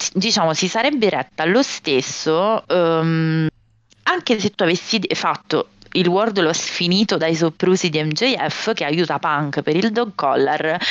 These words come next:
e comunque la faida l'avresti in ogni caso settata anche per appunto, eh, il peso del dog collar nella carriera di M J F, cioè uno che ti fa perdere il dog collar, cacchiarola se non è un buon motivo per, diciamo,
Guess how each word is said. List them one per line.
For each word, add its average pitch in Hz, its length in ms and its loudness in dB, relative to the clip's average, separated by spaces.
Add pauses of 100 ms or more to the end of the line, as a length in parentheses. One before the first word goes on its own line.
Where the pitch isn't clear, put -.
(200)
e 175 140 -6
comunque 185 420 0
la 139 100 -4
faida 151 540 -2 (300)
l'avresti 143 640 -2
in 170 100 2
ogni 156 220 -2
caso 165 320 -2
settata 143 680 -2
anche 156 400 -2 (180)
per 143 300 -2
appunto, 147 680 -2 (380)
eh, 151 220 0
il 196 200 2 (140)
peso 202 540 0
del 156 180 0
dog 160 380 -4
collar 165 600 0
nella 135 260 -4
carriera 151 440 -2
di 151 160 2
M 135 40 -6
J 127 480 0
F, - 200 -2
cioè 139 160 -2
uno 170 320 2
che 151 140 -6
ti 147 100 -4
fa 151 160 -4
perdere 139 460 -2
il 127 100 -2
dog 151 340 -4
collar, 175 600 0
cacchiarola 147 720 -2
se 135 120 -4
non 139 140 0
è 143 60 0
un 143 140 -2
buon 143 200 0
motivo 143 480 -2
per, 131 480 0
diciamo, 135 640 0